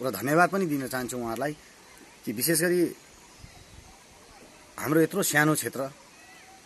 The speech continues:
सानो सानो बगानहरूलाई पनि उहाँहरूले ध्यानमा राखिदिनु भएको भनी हामीलाई एकदमै खुसी छौँ हामी र उहाँहरूलाई धन्यवाद पनि दिन चाहन्छौँ,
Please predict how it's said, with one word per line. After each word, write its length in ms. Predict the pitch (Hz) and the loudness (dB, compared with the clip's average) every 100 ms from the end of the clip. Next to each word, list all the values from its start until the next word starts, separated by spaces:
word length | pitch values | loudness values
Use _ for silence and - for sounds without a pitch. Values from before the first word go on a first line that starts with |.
| - - - | -20 -14 0
सानो 180 | 165 190 | 2 4
सानो 240 | 156 139 | 2 0
बगानहरूलाई 480 | 117 120 147 113 117 | -2 -2 -2 -2 -2
पनि 200 | 131 151 - - - 120 | -2 -4 -6 -14 -12 6
उहाँहरूले 360 | 151 135 117 92 - - | 8 8 6 -4 -12 -8
ध्यानमा 260 | 110 131 143 | -2 0 2
राखिदिनु 420 | 127 135 123 123 | 0 0 -4 -4
भएको 300 | 95 107 127 | -4 -4 -4
भनी 240 | 98 127 175 - - - - - | -4 -4 -6 -14 -20 -20 -20 -12
हामीलाई 260 | 107 117 123 | -4 -2 -2
एकदमै 520 | - - 180 214 190 - - | -6 -14 -2 2 2 -2 -4
खुसी 200 | 156 185 | 0 0
छौँ 180 | 135 101 | -2 -4
हामी 160 | 87 - - | -8 -16 -8
र 40 | 123 | -2
उहाँहरूलाई 380 | 151 147 127 107 | 2 2 0 -2
धन्यवाद 320 | 113 147 151 | -2 0 2
पनि 200 | 147 139 | 0 -4
दिन 160 | 123 117 | -6 -6
चाहन्छौँ, 340 | 120 113 131 | -6 -6 -10